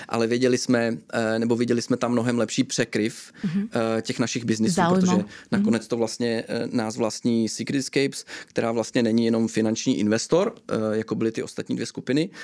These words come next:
Speaker 1: ale vlastně má podobný produkt, nebo stejný produkt, pokud se podíváme na ten cestovatelský ruch. A to jsme viděli jako obrovskou přidanou hodnotu, že nám to otevře, ehm, otevře,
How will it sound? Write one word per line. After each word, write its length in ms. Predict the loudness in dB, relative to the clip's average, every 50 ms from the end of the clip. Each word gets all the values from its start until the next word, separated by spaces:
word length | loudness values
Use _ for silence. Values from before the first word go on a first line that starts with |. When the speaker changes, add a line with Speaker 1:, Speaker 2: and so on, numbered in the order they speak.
| -10 -6
Speaker 1:
ale 120 | -4 -2 -2
vlastně 360 | -2 -2 -2 -2 -2 -2 0
má 220 | 0 0 -2 -4
podobný 420 | -4 -2 0 0 2 2 2 2 2
produkt, 540 | 2 0 0 0 0 -2 -4 -6 -12 -12 -12
nebo 140 | -10 -8 -10
stejný 340 | -8 -6 -2 0 0 0 0
produkt, 340 | 0 0 0 0 0 -2 -2
pokud 180 | -6 -8 -8 -10
se 80 | -8
podíváme 320 | -4 -4 -4 -2 -2 -4 -4
na 80 | -4
ten 240 | -4 -4 -4 -4 -4
cestovatelský 680 | -4 -6 -6 -4 -4 -4 -2 -2 -4 -6 -4 -4 -2 0
ruch. 280 | 0 0 0 -2 -6 -12 -18 -18 -18 -18 -20 -14 -8
A 220 | -6 -6 -6 -4
to 100 | -6 -6
jsme 160 | -4 -4 -2
viděli 300 | -2 0 0 2 2 2
jako 460 | 0 0 0 2 2 2 2 2 0 -2
obrovskou 440 | -4 -4 -4 -4 -6 -4 -4 -4
přidanou 340 | -4 -2 -4 -4 -2 -2 -2
hodnotu, 320 | -2 -2 -2 -2 -2 -2 0
že 140 | 2 2
nám 160 | 2 2 0 -2
to 100 | -2 -4
otevře, 520 | -4 -2 0 -2 0 0 0 0 0 -2 -4 -10 -16 -18 -18 -18 -16 -12
ehm, 540 | -8 -6 -6 -6 -6 -6 -4 -4 -4 -4 -6
otevře, 580 | -6 -8 -6 -6 -6 -6 -4 -4 -4 -4 -4